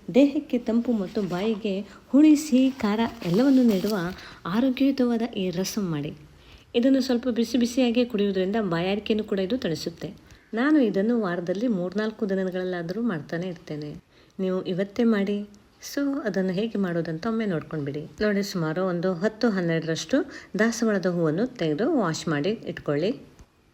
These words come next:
ಆಮೇಲೆ ಮೂರ್ನಾಲ್ಕು ಗ್ಲಾಸ್ನಷ್ಟು ನೀರನ್ನು ಕುದಿಲಿಕ್ಕಿಡಿ. ಅದಕ್ಕೆ ನೋಡಿ, ಈ ಹೂವಿನ ಪೆಟಲ್ಸನ್ನು ಬಿಡಿಸಿ ಹಾಕಿ. ಸ್ನೇಹಿತರೆ ನೋಡಿ, ಟೊಮೆಟೊ ರಸಂ ಆರೋಗ್ಯಕ್ಕೆ ಸ್ವಲ್ಪನೂ ಒಳ್ಳೆಯದಲ್ಲ. ಅದರಿಂದ ನೋಡಿ,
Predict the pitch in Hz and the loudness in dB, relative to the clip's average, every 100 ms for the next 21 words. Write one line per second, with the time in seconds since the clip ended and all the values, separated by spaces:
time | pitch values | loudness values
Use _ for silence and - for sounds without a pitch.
0 | _ _ _ _ 185 170 156 208 302 208 | _ _ _ _ -4 -2 -2 -2 0 0
1 | 175 180 170 175 160 139 - 147 185 165 | 0 -2 -4 -4 -4 -4 -6 -6 -4 -2
2 | 151 156 247 359 - 160 151 151 160 170 | -2 -2 -4 -4 -4 -4 -4 -6 -4 -4
3 | 269 - - - - - _ _ _ _ | -4 -8 -20 -20 -20 -20 _ _ _ _
4 | - - 190 175 160 151 160 302 - - | -8 -2 0 0 -2 -2 -2 -4 -6 -20
5 | _ - - - _ - 233 196 208 190 | _ -20 -20 -20 _ 4 4 4 2 2
6 | 196 320 - - _ _ _ _ _ - | 0 -2 -6 -20 _ _ _ _ _ -4
7 | - 233 247 226 170 165 277 190 160 - | 0 4 4 4 0 0 2 4 2 0
8 | 202 151 - 151 143 - - - - - | -2 -2 -6 -6 -6 -8 -20 -20 -20 -20
9 | - - - 165 165 165 196 170 196 277 | -20 -20 -10 -6 -4 -2 -2 0 0 0
10 | - 180 233 240 185 165 190 190 170 151 | 0 2 4 4 2 0 -2 -4 -2 -2
11 | 165 170 - 180 180 165 165 233 226 151 | -2 -2 -4 -4 -2 0 2 2 4 2
12 | 143 143 139 135 - - - - 156 165 | -2 -2 -2 -2 -6 -16 -16 -8 -2 -2
13 | 165 151 147 202 | 0 -2 0 -2